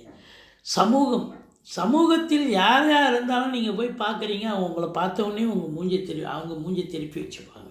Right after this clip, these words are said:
நீங்க டென்ஷன் ஆகக்கூடாது, சூதனமா நடந்துக்குங்க. பு-, ரெடிமேட் புன்னகையை வரவழைத்து கொண்டு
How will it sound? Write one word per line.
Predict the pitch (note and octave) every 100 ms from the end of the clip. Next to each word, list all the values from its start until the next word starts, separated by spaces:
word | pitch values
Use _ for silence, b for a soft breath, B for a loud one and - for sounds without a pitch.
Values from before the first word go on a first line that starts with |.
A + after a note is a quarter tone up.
| _ B B B B B
நீங்க | A#3+ D4 D#4
டென்ஷன் | A#3+ A#3+ B3 D4 B3+
ஆகக்கூடாது, | A3 F#3+ F#3 D#3+ - -
சூதனமா | A#3+ A#3+ A3+ A#3
நடந்துக்குங்க. | A#3 G3 F#3+ F#3+ E3+ E3 E3+ E3+ - B B B B B
பு-, | - G#3
ரெடிமேட் | F3+ G#3+ C#4 C#4+ D4 -
புன்னகையை | A#3 A#3+ A#3+ A#3+ A3
வரவழைத்து | G3+ A3 A3 A3 A3 G3
கொண்டு | F#3 F#3